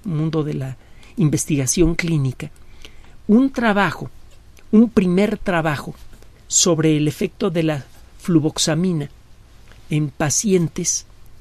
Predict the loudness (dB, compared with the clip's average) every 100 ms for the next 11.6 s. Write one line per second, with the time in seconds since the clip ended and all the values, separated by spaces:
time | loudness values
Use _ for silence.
0 | -20 -20 -8 -6 0 2 2 0 -2 0
1 | -2 -2 -4 -4 -6 -8 -8 -8 -8 -6
2 | -6 -4 -4 -6 -12 -20 -20 -20 -20 -20
3 | -20 -20 -20 -20 -16 -8 -6 -4 -2 0
4 | 0 0 0 0 0 0 -2 -2 -8 -8
5 | -8 -6 -6 -4 -6 -6 -8 -10 -8 -4
6 | -4 -2 -4 -6 -6 -6 -6 -8 -2 0
7 | 0 -2 -6 -8 -8 -8 -10 -18 -18 -12
8 | -10 -8 -8 -8 -8 -10 -16 -20 -20 -20
9 | -20 -6 -6 -6 -12 -20 -20 -20 -20 -20
10 | -20 -20 -20 -12 0 2 2 0 -2 -6
11 | -4 -2 -6 -6 -14